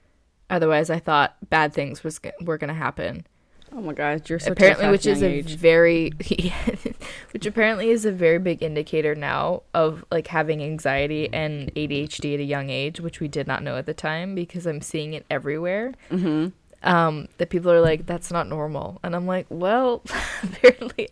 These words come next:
Speaker 1: add it to my fucking list of
Speaker 2: Yeah, like, I
Speaker 1: things
Speaker 2: couldn't
Speaker 1: that I
Speaker 2: even,
Speaker 1: did."
Speaker 2: I couldn't even, like, put some away sometimes 'cause I felt bad, like, "Okay, well, it has to be with all the other ones because it's gonna feel lonely."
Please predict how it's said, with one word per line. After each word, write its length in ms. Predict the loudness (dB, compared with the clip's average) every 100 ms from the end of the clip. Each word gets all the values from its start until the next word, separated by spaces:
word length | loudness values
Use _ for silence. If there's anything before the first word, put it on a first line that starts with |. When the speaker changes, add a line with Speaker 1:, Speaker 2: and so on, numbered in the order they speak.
| 0
Speaker 1:
add 180 | 2 2
it 140 | 0
to 80 | -6
my 200 | -4 -4
fucking 500 | -4 -4 -4 -6 -6
list 480 | -6 -6 -8 -12 -16 -20 -20 0
of 80 | 4
Speaker 2:
Yeah, 60 | 6
like, 80 |
I 40 | 6
Speaker 1:
things 140 | 4
Speaker 2:
couldn't 180 | 4 6
Speaker 1:
that 60 | 6
I 40 |
Speaker 2:
even, 240 | 4 2 2
Speaker 1:
did." 100 | -2 -4 -10 _ -6 0
Speaker 2:
I 100 | 0
couldn't 260 | 2 2
even, 200 | 2 2
like, 220 | 0 -2 -4
put 220 | -4 -2
some 180 | -2 0
away 260 | 2 0
sometimes 380 | 0 -4 -6 -6
'cause 100 | -4
I 60 | -4
felt 280 | 0 -2 2
bad, 320 | 4 4 2
like, 320 | -2 -2 -6 -14 -14 -14 -2 0
"Okay, 220 | 2 4
well, 140 | 4
it 120 | 2 2
has 240 | 0 -2
to 100 | -2
be 140 | -2 0
with 160 | 0 0
all 120 | 0 2
the 80 |
other 140 | 2 0
ones 240 | -2 -4
because 200 | -6 -4
it's 120 | -4
gonna 140 | -4 -4
feel 220 | -2 0
lonely." 580 | 0 0 -2 -2 -6 -12